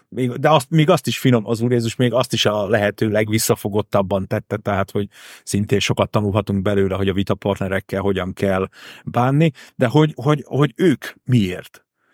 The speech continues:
És ugye van egy olyan pillanat, ugye szintén nagyon éles, amikor az emberek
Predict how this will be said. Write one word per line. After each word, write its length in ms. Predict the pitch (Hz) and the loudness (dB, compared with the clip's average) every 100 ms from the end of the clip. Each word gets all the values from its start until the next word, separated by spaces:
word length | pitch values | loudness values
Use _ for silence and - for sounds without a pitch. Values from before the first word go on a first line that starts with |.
| _ _ | _ _
És 100 | 113 | -2
ugye 160 | 120 110 | -2 2
van 200 | 156 120 | 2 2
egy 160 | 107 | 2
olyan 400 | 117 104 - - | 0 -2 -8 -14
pillanat, 640 | - 139 123 113 117 - - | 0 2 4 2 0 -2 -10
ugye 200 | 196 95 92 - 82 - | -8 -6 -6 -8 -14 -14
szintén 440 | - - 117 107 98 | -6 0 2 2 0
nagyon 300 | 104 98 98 | 0 0 2
éles, 360 | 104 117 110 - _ _ - | 2 2 0 -4 _ _ -2
amikor 360 | 107 101 120 | 0 2 0
az 120 | 95 - | 0 -2
emberek 680 | 127 120 110 107 104 - | 2 2 4 0 -4 -8